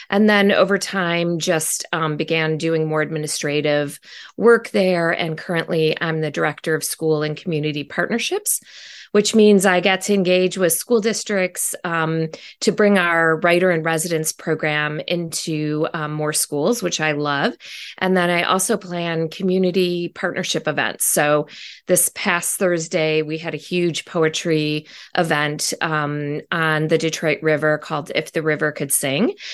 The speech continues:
which is kind of one of my, um, uh, babies at Inside Out. Uh, I launched it last year in partnership with the Detroit Riverfront Conservancy, and this was our second year doing it.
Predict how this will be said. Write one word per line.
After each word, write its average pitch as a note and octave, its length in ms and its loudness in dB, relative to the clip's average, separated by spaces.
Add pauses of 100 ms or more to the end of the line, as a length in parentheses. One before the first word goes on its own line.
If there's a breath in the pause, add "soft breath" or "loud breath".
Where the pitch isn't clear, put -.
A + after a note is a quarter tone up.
(240 loud breath)
which F3+ 180 0
is F3+ 140 2
kind E3 320 0
of E3 120 -2
one D#3+ 260 0
of D#3+ 140 2
my, D3+ 600 0
um, D3+ 460 -8 (880 loud breath)
uh, D#3 280 2
babies E3 640 6
at F3 200 2
Inside D#3 400 2
Out. D3 400 4
Uh, D#3 480 0
I D#3 420 -2
launched E3 400 -4
it D#3+ 160 0
last E3 440 -2
year D#3+ 360 0
in D#3 300 -4
partnership D#3 720 -4
with D3 240 -2
the D#3 100 -2
Detroit D#3+ 440 -4
Riverfront D#3 420 -2
Conservancy, D#3 760 0
and D3 120 -2
this D3+ 160 -4
was D3 160 -4
our C#3+ 100 -4
second D3+ 440 -2
year D3+ 200 -2
doing C#3+ 360 -2
it. D3 200 -4